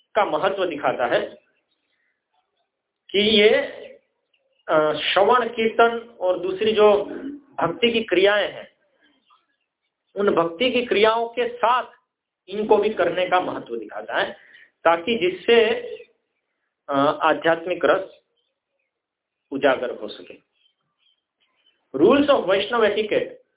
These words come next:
provide a code so that persons who desire to become purified may systematically regulate their life and mold it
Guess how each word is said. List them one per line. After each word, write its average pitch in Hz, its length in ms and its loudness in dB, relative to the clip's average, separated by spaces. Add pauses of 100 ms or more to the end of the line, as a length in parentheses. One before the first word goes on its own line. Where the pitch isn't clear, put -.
(280)
provide 233 340 2
a 226 120 4 (220)
code 208 340 6 (1000)
so 196 140 6
that 233 100 6 (140)
persons 240 340 2
who 220 180 0
desire 220 420 2
to 190 120 -8
become 190 300 -6 (100)
purified 180 480 0
may 180 140 0 (100)
systematically 220 680 0
regulate 180 580 0
their 151 180 2
life 160 360 0 (680)
and 139 280 -8
mold 233 280 4
it 220 340 -6